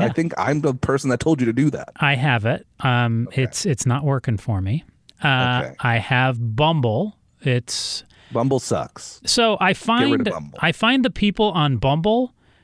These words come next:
Speaker 1: to be far more to my liking.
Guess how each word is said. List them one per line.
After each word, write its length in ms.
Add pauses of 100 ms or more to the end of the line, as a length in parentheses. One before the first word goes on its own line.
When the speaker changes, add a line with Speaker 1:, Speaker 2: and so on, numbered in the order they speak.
(140)
Speaker 1:
to 200
be 520 (880)
far 400
more 240
to 160
my 260
liking. 640